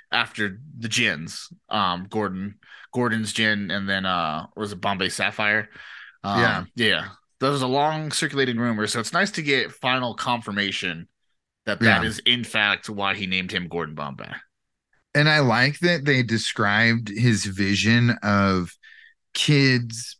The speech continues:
Speaker 2: playing hockey in Minnesota on the pond and kinda slipping and falling everywhere and kinda looking like ducks on a pond.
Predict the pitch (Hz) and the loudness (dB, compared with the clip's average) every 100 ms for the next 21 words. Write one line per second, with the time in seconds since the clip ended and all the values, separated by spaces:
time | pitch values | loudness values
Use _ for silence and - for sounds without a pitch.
0 | _ - 131 110 98 92 127 123 117 - | _ 0 4 6 4 2 0 2 0 0
1 | 117 110 107 101 95 92 - 110 110 104 | 2 4 6 4 4 2 2 2 4 4
2 | 107 98 87 - 113 110 113 107 104 90 | 4 2 0 0 2 4 2 2 -2 -2
3 | - 131 123 123 107 90 87 - 117 113 | -4 0 0 4 4 4 2 2 2 4
4 | 113 110 104 113 107 110 107 110 98 98 | 4 2 2 2 2 2 2 2 0 0
5 | 107 104 98 101 107 113 107 92 90 90 | 0 2 2 2 2 2 2 2 -2 -2
6 | 110 107 - - 101 98 90 - 113 110 | 0 0 -2 -2 2 2 0 0 4 4
7 | 110 107 101 | 6 4 2